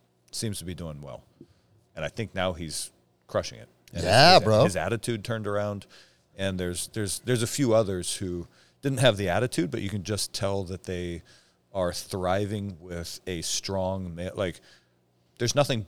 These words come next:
Speaker 1: but strong male on the mat during the kids' class with Greg and Tyler and Will and, uh, it, <sighs> the, all, honestly, all the kids are thriving, but you can,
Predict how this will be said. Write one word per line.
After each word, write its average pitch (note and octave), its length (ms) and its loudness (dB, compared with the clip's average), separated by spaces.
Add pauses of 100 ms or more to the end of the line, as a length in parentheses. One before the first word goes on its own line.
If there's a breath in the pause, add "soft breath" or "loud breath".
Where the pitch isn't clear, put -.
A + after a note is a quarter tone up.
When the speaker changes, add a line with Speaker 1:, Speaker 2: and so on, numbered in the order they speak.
Speaker 1:
but - 200 2
strong G2+ 400 -2
male G2+ 240 -2
on F2+ 180 -2
the E2 60 -6
mat G2+ 300 -2
during F#2+ 200 -6
the - 80 -8
kids' B2 240 -4
class - 280 -2
with F#2 120 -10
Greg G2+ 260 -2
and F#2+ 100 -6
Tyler G2 440 -2
and F2 280 -10
Will G2 520 -4
and, E2 440 -8
uh, D#2 280 -6 (1200)
it, - 220 -8
<sighs> - 1500 -16
the, G2 100 -10 (120)
all, C3+ 260 10 (260)
honestly, C#3 300 4
all C3+ 180 10
the B2 80 2
kids G2+ 240 -2
are F#2+ 60 -4
thriving, F2+ 520 0
but G2+ 120 -4
you G#2 80 -4
can, A2 160 -6